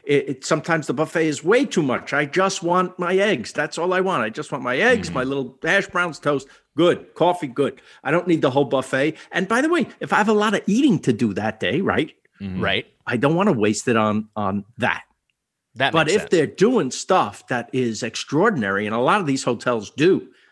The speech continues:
Speaker 1: Yeah. eh, by the way, you ever been to Israel?
Speaker 3: No, not
Speaker 2: No.
Speaker 3: me. I've, I've
Speaker 2: No,
Speaker 3: never
Speaker 2: Nick,
Speaker 3: crossed an
Speaker 2: Nick,
Speaker 3: ocean.
Speaker 2: Nick's, yeah, Nick's never crossed an ocean before.
Speaker 3: I hope to
Speaker 1: Nick.
Speaker 3: die with that, without ever leaving North America.
Speaker 1: Is that really true?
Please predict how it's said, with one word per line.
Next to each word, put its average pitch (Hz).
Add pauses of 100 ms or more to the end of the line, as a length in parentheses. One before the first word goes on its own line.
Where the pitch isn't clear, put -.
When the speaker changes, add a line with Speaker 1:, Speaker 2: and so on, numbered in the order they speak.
(540)
Speaker 1:
Yeah. 156
eh, 143
by 170
the 170
way, 120
you 107
ever 135
been 147
to 135
Israel? 196 (380)
Speaker 3:
No, 127
not 104
Speaker 2:
No. 127
Speaker 3:
me. 90
I've, 151
I've 180
Speaker 2:
No, 156
Speaker 3:
never 190
Speaker 2:
Nick, 160
Speaker 3:
crossed 156
an 127
Speaker 2:
Nick, 113
Speaker 3:
ocean. 156
Speaker 2:
Nick's, 78
yeah, 135
Nick's 151
never 151
crossed 147
an 117
ocean 120
before. 80 (480)
Speaker 3:
I 127
hope 202
to 147
Speaker 1:
Nick. 135
Speaker 3:
die 143
with 139
that, 131
without 127
ever 123
leaving 113
North 104
America. 80 (840)
Speaker 1:
Is 147
that 208
really 196
true? 190